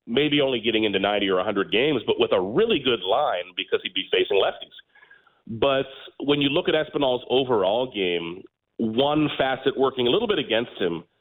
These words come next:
is that he is not the Blue Jays' best base runner. It's when you look at a guy built like Espinal, a middle infielder, you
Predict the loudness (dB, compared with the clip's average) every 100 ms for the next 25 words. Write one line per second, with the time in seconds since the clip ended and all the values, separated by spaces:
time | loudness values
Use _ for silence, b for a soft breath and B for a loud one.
0 | _ 0 2 2 0 -2 0 0 0 0
1 | 0 -2 0 -2 0 0 0 -2 -2 0
2 | 0 0 -2 -2 -2 -10 -10 -4 0 2
3 | 2 0 -4 -6 0 2 2 2 -2 0
4 | 0 0 -4 -20 b b b -4 0 0
5 | 2 -2 0 0 2 -2 0 0 2 2
6 | 0 0 0 -2 0 0 2 0